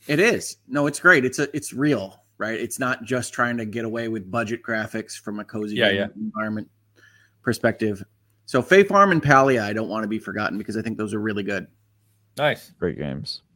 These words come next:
Speaker 3: Yeah,
Speaker 2: Very
Speaker 3: Pa-,
Speaker 2: nice.
Speaker 3: Palia, Palia is also on my list, um, because I, I actually spent, my fiance has spent over two hundred and fifty hours in that game. She actually,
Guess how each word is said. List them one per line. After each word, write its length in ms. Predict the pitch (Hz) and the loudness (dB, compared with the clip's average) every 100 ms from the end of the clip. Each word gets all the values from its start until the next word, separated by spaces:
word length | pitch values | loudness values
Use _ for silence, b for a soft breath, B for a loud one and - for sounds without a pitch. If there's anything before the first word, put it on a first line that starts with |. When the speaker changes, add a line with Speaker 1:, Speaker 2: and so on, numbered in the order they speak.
| _ _ | _ _
Speaker 3:
Yeah, 220 | 82 85 | 2 2
Speaker 2:
Very 120 | 82 - | 2 4
Speaker 3:
Pa-, 120 | 110 | 4
Speaker 2:
nice. 80 | - | 6
Speaker 3:
Palia, 360 | 117 117 113 | 8 8 8
Palia 340 | - 120 117 123 | 6 6 8 6
is 180 | 98 135 | 2 0
also 460 | 98 110 - 92 | 2 2 2 0
on 120 | 82 76 | 0 0
my 180 | 69 65 | -2 -2
list, 480 | 60 60 - - - | -2 -4 -10 -16 -6
um, 420 | 87 82 73 69 - b b b b b | -4 -4 -8 -12 -16 b b b b b
because 280 | - 104 147 | -2 0 6
I, 180 | 101 - | 6 6
I 160 | 90 107 | 6 6
actually 360 | 113 - 101 | 6 2 -2
spent, 560 | 92 - 98 90 - - b b b b b _ | -2 -2 -2 -2 -8 -16 b b b b b _
my 60 | 87 | -10
fiance 420 | - 110 127 107 | -2 -2 2 2
has 120 | 87 | 2
spent 320 | - 85 82 - | 0 -6 -6 -4
over 440 | 82 82 73 67 - - | -4 -4 -6 -6 -10 -10
two 220 | - 87 | -6 -4
hundred 240 | - 90 | -2 -4
and 100 | 92 | -6
fifty 280 | 90 87 87 | -8 -8 -4
hours 280 | 85 85 - | -2 -4 -4
in 60 | 90 | -6
that 100 | 87 | -6
game. 340 | 85 80 98 | -6 -8 -8
She 360 | - - 92 76 _ b b | -10 -6 -6 -6 _ b b
actually, 440 | - - 104 90 | -4 2 4 4